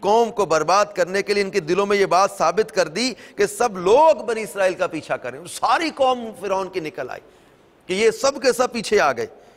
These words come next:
और कहा कि सारे बनी इसराइलियों का अब सफाया कर दो। इस तरह अल्लाह ताला ने अपनी हिकमत कामिला से इन तमाम फिरौनियों को बर्बाद करने का वादा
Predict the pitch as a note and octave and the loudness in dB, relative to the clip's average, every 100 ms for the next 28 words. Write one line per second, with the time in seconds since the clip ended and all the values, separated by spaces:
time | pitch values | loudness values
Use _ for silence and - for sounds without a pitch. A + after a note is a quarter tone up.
0 | _ F3 F3 A3 B3+ A3 G#3+ C#4+ E4+ C#4 | _ -2 0 0 2 0 -2 -4 0 2
1 | A#3 A#3 A3+ A3 A3 G#3 G3+ G3 D3 F3+ | 2 0 -4 -2 -2 -2 -2 -2 -2 -2
2 | F3 D#3 D3 G#2 G2+ - - _ _ _ | 0 0 -2 -8 -12 -18 -20 _ _ _
3 | _ _ _ _ _ _ - - - G#3+ | _ _ _ _ _ _ -20 -20 -6 -4
4 | - F#3 F3+ D3+ - - - - F3 G3 | 0 2 4 2 -2 -20 -14 -6 0 0
5 | F3+ F3+ F#3 F3+ F3 F3+ F3+ G3 G3 F#3+ | 2 0 0 -2 -4 -4 -2 -2 0 0
6 | F3 E3+ F#3+ G3+ F3 E3+ C#3+ - - G3+ | 0 0 2 0 0 -2 -4 -6 -6 -4
7 | G3 F3+ F3+ A3 G#3 - E3+ F3 F3+ F#3+ | -2 -2 0 0 -2 -6 -6 -4 -4 -4
8 | F#3+ F3+ B2+ D3+ C#3+ D3 F#3+ G#3 G#3+ - | -6 -6 -4 -2 0 2 4 4 0 -6
9 | F3 D#3 D#3+ E3+ E3 D3 C3+ D#3 D3 F#3+ | -4 -4 -2 -2 0 0 2 2 2 2